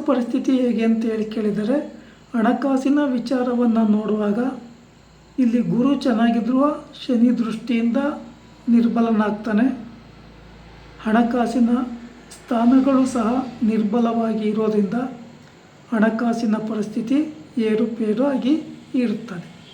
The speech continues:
ವೀಕ್ಷಕರೇ, ಈ ವಿಡಿಯೋ ಇಷ್ಟ ಆಯಿತು ಅಂದರೆ ಲೈಕ್ ಮಾಡಿ, ಶೇರ್ ಮಾಡಿ, ಸಬ್ಸ್ಕ್ರೈಬ್ ಆಗಿ, ಆಲ್ ಐಕಾನ್ ಒತ್ತಿ, ನನ್ನ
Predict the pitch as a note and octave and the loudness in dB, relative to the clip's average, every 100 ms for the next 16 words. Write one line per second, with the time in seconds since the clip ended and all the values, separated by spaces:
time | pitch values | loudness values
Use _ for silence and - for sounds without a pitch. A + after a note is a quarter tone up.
0 | - - - - - - - A#3+ A3 - | -20 -20 -20 -20 -20 -20 -6 -2 -2 0
1 | A#3+ C4+ C#4+ D4+ - - - - - - | 0 2 2 0 -4 -16 -20 -20 -20 -14
2 | - B3 A#3 A#3+ B3 C#4 B3+ - - A#3+ | -2 2 2 4 4 4 2 0 -4 -2
3 | A#3+ A#3 A#3 A3 A3+ G#3 G#3+ B3 - - | 0 0 0 2 2 2 2 0 -2 -2
4 | A#3+ A#3 A#3 A#3+ - - - A#3 A3+ A#3+ | 2 4 4 2 0 -6 -4 -2 2 4
5 | A#3 A3+ A3+ A#3 A#3 - - G#3 G3 - | 4 4 2 0 0 -6 -6 -6 -6 -4
6 | C4 A#3+ A3 G#3+ A3 A3+ A#3 - - - | 0 2 2 0 -2 -2 -4 -4 -14 -18
7 | - - - - - A3 A3 A#3+ A#3+ B3+ | -20 -20 -20 -20 -6 0 2 2 0 0
8 | A#3 A3 A3 A#3 A3+ A3+ - - - - | 0 0 -2 -2 -4 -4 -8 -16 -20 -20
9 | - - - A3 G#3 | -20 -18 -6 0 2